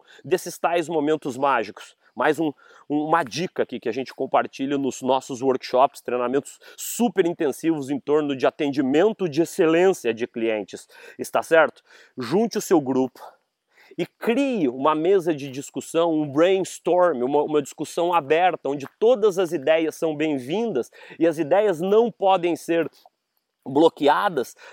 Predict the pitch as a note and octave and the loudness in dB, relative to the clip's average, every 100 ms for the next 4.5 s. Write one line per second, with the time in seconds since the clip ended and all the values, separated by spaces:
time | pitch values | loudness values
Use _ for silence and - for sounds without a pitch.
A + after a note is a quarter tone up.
0 | - C#3 C3+ D3 B2 G#2 D#3 G3 C#3+ F#2+ | -4 -4 2 2 2 2 2 2 -2 -6
1 | G2 - B2+ B2+ D3 - D3 - - - | -14 -6 -4 0 -2 -2 -6 -4 -6 -4
2 | - F#3+ A3 D#3 - D3+ F3+ - - - | 2 4 2 -2 -8 -4 -4 -6 -14 -20
3 | - - D#3 - F3+ D3+ - G3+ C4 A#3 | -20 -6 -4 -2 -4 -4 -2 2 2 2
4 | B2+ - _ - | -2 -4 _ 0